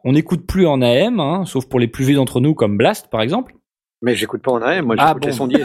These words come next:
Speaker 1: <laughs> Voilà, tu écoutes les sondiers, donc tu écoutes sur internet. Donc vous
Speaker 2: J'écoute,
Speaker 1: prenez ce
Speaker 2: voilà.
Speaker 1: machin-là, vous coupez le câble, on s'en fout, et puis ben, euh, vous passez des collants au-, autour. Donc pour le peu que vous connaissiez quelqu'un, euh, de, d'assez hygiénique, euh, qui porte des collants,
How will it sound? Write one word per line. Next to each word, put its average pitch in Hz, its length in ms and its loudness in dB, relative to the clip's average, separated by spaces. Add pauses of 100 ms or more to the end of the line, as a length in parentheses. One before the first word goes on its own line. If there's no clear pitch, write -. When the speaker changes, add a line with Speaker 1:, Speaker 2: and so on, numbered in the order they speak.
Speaker 1:
<laughs> - 100 -2
Voilà, 127 260 0
tu - 180 -4
écoutes 202 220 -6
les 185 80 4
sondiers, 151 400 2
donc 123 180 -4
tu 139 100 -2
écoutes 170 200 -2
sur 160 160 0
internet. 147 400 0 (320)
Donc 147 80 4
vous 147 60 2
Speaker 2:
J'écoute, 160 120 -2
Speaker 1:
prenez 233 200 2
ce - 100 0
Speaker 2:
voilà. 190 80 2
Speaker 1:
machin-là, 214 500 2
vous 170 80 -4
coupez 170 300 -2
le 151 60 -4
câble, 302 280 0
on 190 60 0
s'en 139 160 -2
fout, 311 300 0 (420)
et 135 80 4
puis 202 200 -2
ben, 151 380 0
euh, 127 240 2
vous 123 160 -6
passez 180 640 0 (140)
des 165 140 2
collants 165 380 2
au-, 131 240 -4
autour. 113 460 -4
Donc 113 180 -6
pour 165 100 4
le 160 60 0
peu 190 180 4
que 180 60 -2
vous 143 160 -8
connaissiez 147 460 -2
quelqu'un, 160 500 0
euh, 123 180 2
de, 123 140 -6
d'assez 131 320 0
hygiénique, 160 520 0
euh, 127 100 4
qui 123 140 -4
porte 135 180 0
des 131 100 0
collants, 170 380 0